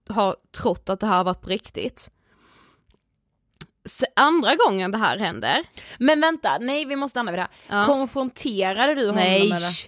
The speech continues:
Speaker 1: Nej, nej, nej, jag låtsades ju som, som ingenting.
Speaker 2: Okej,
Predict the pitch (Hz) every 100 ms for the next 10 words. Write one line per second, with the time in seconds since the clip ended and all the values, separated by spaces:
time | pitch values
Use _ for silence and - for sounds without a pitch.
0 | _ 208 220 196 175 175 196 220 233 226
1 | 214 208 202 220 214 202 185 202 - _
2 | _ _ _ _ _ - 214 - 285 214